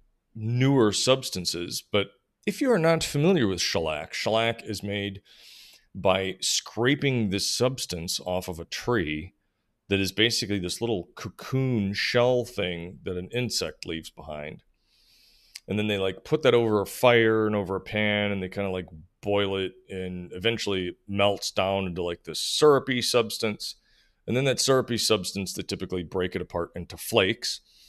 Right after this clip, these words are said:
And then you can take the flakes and you mix it with a mix, and it sort of reliquifies.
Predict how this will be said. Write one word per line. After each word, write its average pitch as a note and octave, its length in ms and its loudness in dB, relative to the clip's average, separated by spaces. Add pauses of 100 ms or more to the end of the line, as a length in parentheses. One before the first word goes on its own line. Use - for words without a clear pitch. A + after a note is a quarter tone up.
(180)
And F#2+ 100 -4
then G2+ 80 0
you G2+ 100 0
can F2+ 120 -6
take F#2+ 360 -4
the G2 120 -10
flakes F2 580 -6
and F#2+ 140 -6
you F#2+ 40 -6
mix F#2+ 300 -4
it F2 240 -6
with F2 380 -6
a A2 40 -2
mix, D3+ 460 4 (420)
and C3 120 2
it C3+ 100 -2
sort A#2+ 180 2
of F#2 100 0
reliquifies. G2+ 1040 2